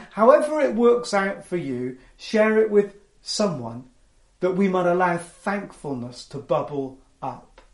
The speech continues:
Because we will discover that as we do,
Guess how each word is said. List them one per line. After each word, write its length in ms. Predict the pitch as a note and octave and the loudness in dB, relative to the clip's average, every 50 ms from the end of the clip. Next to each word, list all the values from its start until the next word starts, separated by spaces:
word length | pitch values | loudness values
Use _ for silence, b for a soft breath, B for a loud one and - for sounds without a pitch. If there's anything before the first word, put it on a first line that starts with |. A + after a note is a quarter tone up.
| _ _ _ _ _ _ _ _ | _ _ _ _ _ _ _ _
Because 340 | - E3 D#3+ - F3+ C3+ C3+ | -8 -6 -4 -2 -4 -4 -4
we 220 | C3+ D3+ F#3 F#3 | -4 -2 -2 -2
will 220 | F#3 F3 F#3+ F#3 F#3 | 2 2 2 2 2
discover 580 | F3+ E3+ - - - - E3+ C#3+ - - - - - _ _ _ _ _ _ - | 0 -4 -4 -8 -8 -8 -8 -8 -8 -12 -18 -20 -20 _ _ _ _ _ _ -6
that 140 | D3 D#3+ E3 | -2 0 2
as 260 | E3 D#3+ D#3 - - | 2 0 0 -2 -6
we 160 | D3+ D#3+ D3+ | -8 -8 -8
do, 360 | C3+ E3 D#3 C3 A#2 A#2 A#2+ | -6 -6 -6 -6 -6 -8 -10